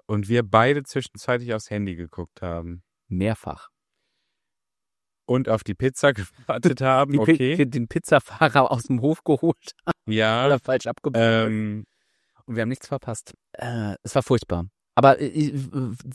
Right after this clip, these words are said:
Speaker 2: wir zäumen das Pferd vielleicht von hinten gerade auf. Ähm, äh, wir, das ist jetzt die erste Folge. Ich hab ja den Vorschlag gemacht, wir gucken alle Star Trek-Filme noch
Speaker 1: Danke
Speaker 2: mal.
Speaker 1: dafür noch mal, ja.
Speaker 2: Ja, äh, das tut mir wirklich ein bisschen leid. Ich,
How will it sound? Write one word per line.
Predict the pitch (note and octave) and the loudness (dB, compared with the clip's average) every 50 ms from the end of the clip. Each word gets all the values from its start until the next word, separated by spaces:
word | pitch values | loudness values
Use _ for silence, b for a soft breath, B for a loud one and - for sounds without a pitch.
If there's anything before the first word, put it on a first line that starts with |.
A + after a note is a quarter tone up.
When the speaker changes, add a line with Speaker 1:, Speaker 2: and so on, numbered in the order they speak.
| - | -10
Speaker 2:
wir | - C#3+ B2+ C3 | -6 -2 -2 -2
zäumen | - - D#3+ E3 F#3 F3+ | 0 2 2 4 4 4
das | D#3 - - - | 0 -2 -4 -10
Pferd | - - - D#3 D3 C#3+ - | -12 -6 -2 0 0 -2 -2
vielleicht | - - C3 C3 - | -2 -2 -2 0 0
von | - C3+ B2 | 0 -2 -2
hinten | C3 - - | -2 -2 -2
gerade | B2 G#2+ G2+ G2 F2+ | -2 0 2 2 4
auf. | D#2+ G#2+ - - B B B B B A#2+ B B | 2 2 0 -2 B B B B B -12 B B
Ähm, | A#2 B2 A#2+ B2 - | 2 2 2 0 -2
äh, | - A#2 A2+ | -4 -4 -4
wir, | A#2 A#2+ A#2+ | -2 -2 -4
das | G#2 A2+ A2+ B2 A#2+ C#3+ | -4 -4 -2 -2 -2 -2
ist | F3 - | 0 2
jetzt | E3 C#3 - - | 2 2 2 2
die | B2+ | 0
erste | G#2 B2+ - - - | 2 2 2 0 -4
Folge. | - - A#2 A#2+ C#3 D#3 D3+ | -2 2 2 2 2 2 0
Ich | C3+ - C3+ | -4 -4 -4
hab | C#3 | -2
ja | C3+ | -2
den | A#2+ A2+ A2+ | -2 -2 -2
Vorschlag | - - A#2+ B2+ - C3 B2 | -2 -2 -2 -2 0 -2 -2
gemacht, | - - A#2 A2+ - - | 0 0 -2 -2 -2 -2
wir | A#2 A2+ | -6 -4
gucken | - A#2 - G#2 | -4 -4 -4 -2
alle | - - G#2+ G2+ | -2 0 0 0
Star | - - G#2 G#2+ | 0 0 -2 -2
Trek-Filme | - - C#3 C3+ - - D3 D3 D3 | 0 -2 -6 -6 -4 -4 -4 -2 0
noch | D3 C#3 | -2 0
Speaker 1:
Danke | - A2+ A#2 | 2 2 2
Speaker 2:
mal. | C#3 B2 | 4 4
Speaker 1:
dafür | A#2 A2+ G#2 - B2 A#2 | 2 2 0 0 -2 -2
noch | A2+ A2+ | -2 -2
mal, | G#2+ A2+ A2+ A#2+ | -2 -2 -2 0
ja. | A2+ G2 G#2+ B2+ - - | 0 -2 -4 -4 -2 2
Speaker 2:
Ja, | B2 A2+ A2 A2+ | 4 4 4 4
äh, | - - A#2+ A2+ G#2+ | 2 2 0 0 0
das | - G#2+ - - | -2 -4 -6 -6
tut | - - - | -6 -4 0
mir | A#2 A2+ A2 - | 0 0 0 0
wirklich | - G#2+ G#2+ - - | -2 -4 -4 -2 0
ein | G2 | 0
bisschen | F#2 F#2 - F#2+ F#2+ | 0 0 0 0 0
leid. | F#2+ F#2+ G#2 - | 0 0 0 -2
Ich, | G2+ - | -4 -6